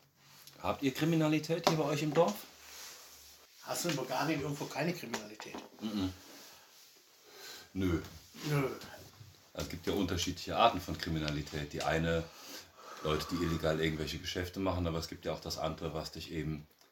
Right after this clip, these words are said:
Speaker 1: persönlich angehen könnte oder dir schaden könnte.
Speaker 2: Ja, und ich denke, genau darauf zielt die Frage ab.
Speaker 1: Darauf,
Speaker 2: Die, die
Speaker 1: das
Speaker 2: Frage
Speaker 1: Zweite.
Speaker 2: zielt darauf ab, wie gefährlich ist Bulgarien.
Speaker 1: Mhm.
Speaker 2: Bei uns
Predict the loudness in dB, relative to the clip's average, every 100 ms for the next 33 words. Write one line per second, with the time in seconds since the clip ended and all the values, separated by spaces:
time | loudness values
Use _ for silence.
0 | _ -4 0 0 0 -4 -2 0 0 -2
1 | -2 -4 -4 -4 -4 -4 -4 0 0 0
2 | -4 -6 -6 -10 -18 _ _ _ _ _
3 | _ _ _ -20 _ 6 6 6 4 6
4 | 6 6 8 10 10 6 -4 -6 -10 -12
5 | -12 -14 -16 -18 -20 -10 2 4 4 4
6 | 0 0 2 10 12 12 8 4 4 6
7 | 6 6 2 -4 -6 -2 2 2 2 0
8 | 0 -4 -10 -10 -8 -6 -8 -8 -2 2
9 | 2 0 -10 -20 -12 -12 -12 -18 -20 -20
10 | _ _ _ _ _ 8 10 10 8 4
11 | 2 -2